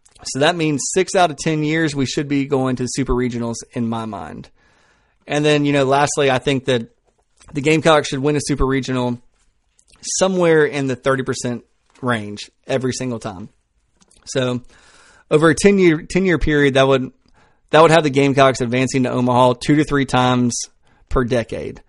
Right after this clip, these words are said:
And, you know, with that being said, you, you hope you win at least one of them, if not more. But at the end of the day, there are ten teams over the last twenty-two years that have made the College World Series over fifty percent of the time.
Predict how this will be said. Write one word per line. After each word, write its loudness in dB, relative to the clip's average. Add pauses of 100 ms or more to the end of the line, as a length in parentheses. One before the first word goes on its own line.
(420)
And, 0
you 0
know, 2
with 2
that 6
being 2
said, 2
you, -2
you -4
hope 6
you -2
win 2
at -4
least -4
one 0
of 0
them, 0
if -8
not -4
more. -12 (1300)
But 4
at 2
the 2
end 6
of 2
the 0
day, 6
there 4
are -4
ten 0
teams 0
over -2
the -2
last 0
twenty-two -2
years 2
that -2
have -6
made 0
the -4
College 0
World -2
Series -2
over -6
fifty -4
percent -6
of -8
the -8
time. -10